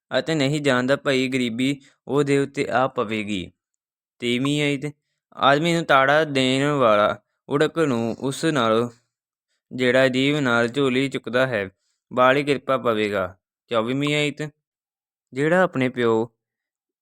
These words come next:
ਜਾਂ ਆਪਣੀ ਮਾਂ ਨੂੰ ਲੁੱਟ ਕੇ ਆਖਦਾ ਹੈ, "ਭਾਈ, ਇਹ ਕੋਈ ਅਪਰਾਧ ਨਹੀਂ ਹੈ," ਉਹ ਉਜਾੜੂ ਦਾ ਮਿਲੀ ਹੈ। ਪੱਚੀਵੀਂ ਆਇਤ।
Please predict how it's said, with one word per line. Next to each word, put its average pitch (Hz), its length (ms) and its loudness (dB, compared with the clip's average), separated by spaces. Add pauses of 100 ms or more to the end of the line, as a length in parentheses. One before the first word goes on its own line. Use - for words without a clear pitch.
(100)
ਜਾਂ 117 480 2 (420)
ਆਪਣੀ 165 240 -2
ਮਾਂ 139 300 4
ਨੂੰ 131 140 0
ਲੁੱਟ 123 300 -6 (300)
ਕੇ 120 340 -2 (360)
ਆਖਦਾ 127 360 2
ਹੈ, 92 260 0 (560)
"ਭਾਈ, 151 380 0
ਇਹ 147 520 2
ਕੋਈ 139 260 0
ਅਪਰਾਧ 123 360 4
ਨਹੀਂ 110 380 -4
ਹੈ," 92 280 -6
ਉਹ 139 360 0 (220)
ਉਜਾੜੂ 127 540 4
ਦਾ 120 200 2
ਮਿਲੀ 101 380 -6
ਹੈ। 95 220 -14 (680)
ਪੱਚੀਵੀਂ 135 480 -2
ਆਇਤ। 139 220 0